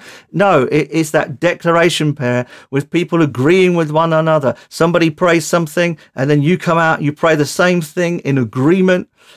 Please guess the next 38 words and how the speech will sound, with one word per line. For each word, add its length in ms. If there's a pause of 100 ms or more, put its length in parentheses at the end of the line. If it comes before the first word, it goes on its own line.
(120)
because 280
where 160
two 260
or 100
three 240
are 60
in 60
agreement, 600
there 320
it 160
will 220
be 120
done 320
for 280
them. 180 (420)
And 160
it 100
is 140
also 380
waiting 720
on 220
the 80
Lord. 360 (160)
It 160
is 220
times 420
of 160
waiting 520
on 240
God, 280 (240)
but 100
it's 120
not 200
waiting 460
on 160
God 360 (680)
only. 440
It's 260